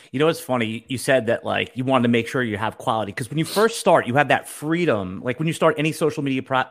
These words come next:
platform, you're like, "I don't give an F. I'm just gonna go out there and just say whatever I want." But as,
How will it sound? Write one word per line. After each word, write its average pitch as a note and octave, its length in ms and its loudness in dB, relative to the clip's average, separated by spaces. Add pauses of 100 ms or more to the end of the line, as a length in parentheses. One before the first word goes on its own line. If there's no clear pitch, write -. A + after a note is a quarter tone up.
platform, B2 400 -2 (260)
you're C#3+ 80 -2
like, D3+ 240 -6
"I F3 100 2
don't F#3+ 140 0
give A2+ 180 -2
an G#2+ 100 -6
F. G#2 260 -2
I'm D#3 100 2
just D#3+ 120 -6
gonna C#3 160 0
go C3 160 2
out A#2+ 200 4
there A#2+ 240 2
and G#2+ 80 -2
just G2 100 -10
say C#3 100 2
whatever A2+ 240 -2
I G#2 60 0
want." B2+ 340 2 (300)
But D3 100 4
as, C#3+ 240 4